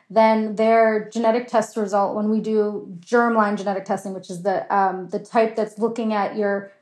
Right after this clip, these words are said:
inherited genes, so not at the tumor itself, but at the genes that you were born with that are in every cell in your body.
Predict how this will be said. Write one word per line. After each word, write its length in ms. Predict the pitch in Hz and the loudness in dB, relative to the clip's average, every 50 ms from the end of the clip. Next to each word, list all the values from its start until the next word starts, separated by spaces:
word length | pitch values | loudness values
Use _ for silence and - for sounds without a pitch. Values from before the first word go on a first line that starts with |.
| _ - | _ -4
inherited 600 | 240 233 165 175 240 233 233 226 220 208 180 165 | -2 -2 0 0 0 0 2 2 2 0 0 -2
genes, 520 | 165 190 202 208 226 269 320 370 - - _ _ _ _ _ _ _ _ | -4 -4 -4 -2 0 0 -2 -2 -4 -10 _ _ _ _ _ _ _ _
so 120 | _ - 233 | _ -2 0
not 220 | 240 247 247 247 | 4 4 4 4
at 100 | 247 - | 4 2
the 120 | 233 202 | -2 -4
tumor 320 | - - - 254 240 226 214 | -2 0 0 0 2 2 2
itself, 420 | - - - 277 285 320 311 - | 0 0 2 4 4 4 4 2
but 80 | 254 233 | 2 4
at 160 | 226 208 - | 4 4 2
the 100 | 220 185 | 0 -4
genes 380 | 170 - 220 220 226 226 220 220 | -4 -4 -4 -2 0 0 0 0
that 140 | 214 196 | -2 -2
you 100 | 208 208 | 0 0
were 100 | 214 208 | 0 0
born 320 | 190 - 240 240 247 240 240 | 2 2 2 2 4 4 4
with 260 | 240 233 233 - - | 2 2 0 0 0
that 120 | 220 208 | 0 2
are 80 | 208 202 | 2 2
in 140 | 190 208 208 | 0 -2 -4
every 260 | 196 196 180 208 196 | -4 -4 -2 -4 -4
cell 220 | 196 - 208 196 | -2 -2 -2 -2
in 80 | 190 196 | -2 -4
your 100 | 196 190 | -4 -2
body. 420 | 196 208 214 214 220 220 214 214 | 0 0 2 2 0 -2 -4 -6